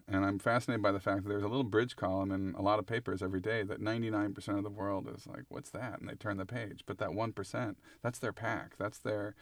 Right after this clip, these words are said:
sort of where, where they get their sense of community from. And,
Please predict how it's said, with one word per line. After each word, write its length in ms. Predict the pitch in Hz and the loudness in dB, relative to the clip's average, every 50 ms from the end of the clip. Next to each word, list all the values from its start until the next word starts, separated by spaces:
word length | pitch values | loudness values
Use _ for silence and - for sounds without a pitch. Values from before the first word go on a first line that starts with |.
| - - - - - - | -20 -20 -20 -20 -20 -12
sort 240 | - - 117 110 | -6 -2 0 2
of 100 | 107 95 | 2 2
where, 200 | 95 101 104 107 104 | 2 2 2 2 2
where 280 | - 104 104 110 110 | 0 0 0 2 2
they 220 | 113 110 107 104 104 | 2 2 2 0 0
get 320 | 101 - - 110 104 - | -2 0 2 2 2 2
their 120 | - 101 101 | 2 0 0
sense 280 | - - 104 98 - | 0 -2 -4 -4 -4
of 80 | 98 95 | -6 -6
community 420 | - 101 101 101 98 98 98 98 | -4 0 0 2 2 2 0 -2
from. 520 | 98 - 107 107 110 107 101 - - 113 - | -4 -4 -4 -2 -2 -4 -4 -6 -8 -10 -6
And, 400 | 107 107 104 101 98 95 95 90 | -2 2 2 4 4 2 0 -2